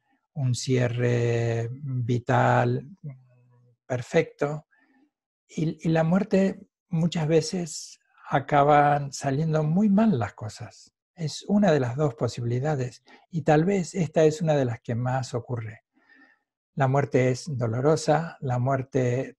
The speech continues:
mm, es, eh, un, a veces es una herida narcisista para nuestra manera de estar en el mundo,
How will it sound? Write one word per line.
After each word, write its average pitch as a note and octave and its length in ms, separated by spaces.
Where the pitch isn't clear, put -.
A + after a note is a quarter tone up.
mm, B2 600
es, B2+ 720
eh, A#2 600
un, D3+ 200
a C#3 80
veces C#3 500
es B2 200
una C3+ 160
herida C3+ 280
narcisista C3 920
para C3 160
nuestra B2 300
manera B2+ 340
de A#2+ 80
estar A#2+ 300
en A#2 100
el A#2 120
mundo, D#3+ 380